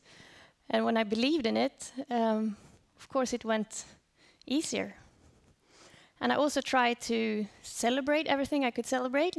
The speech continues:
Like when I passed a degree or I had my birthday on the way to the pole. And then I had surprised myself with bringing balloons and cake and candle.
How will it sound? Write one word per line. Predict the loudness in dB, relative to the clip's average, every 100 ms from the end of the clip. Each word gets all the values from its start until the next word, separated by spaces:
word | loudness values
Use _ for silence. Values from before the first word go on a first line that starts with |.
| -10 -16 -20 -20 -20 _ _ 0
Like | 2 2 -2
when | -2
I | 0
passed | 0 0 -2
a |
degree | -8 -2 0 2 2 0 -2
or | -2 2 2 2 0 -8 -20 -20 -20 -8
I | -4
had | -4
my | -6
birthday | -2 0 0 0 0 0 -8 _ -12 -4
on | -2
the | 0
way | -2
to | -2
the | -6
pole. | -4 -2 -2 -6 _ -20 -20 -20 -20 _ -2
And | 2 2 2 2
then | 2
I |
had | 2 2 0
surprised | -6 -8 0 2 2 2
myself | 0 0 2 2 2 0
with | -2 -2 -4 -12 -20 -20 -6
bringing | 0 2 4 4
balloons | 4 4 4 4 4 2 0
and | 2 2 2
cake | 2 4 4 2 0 0
and | 0
candle. | 2 2 4 4 2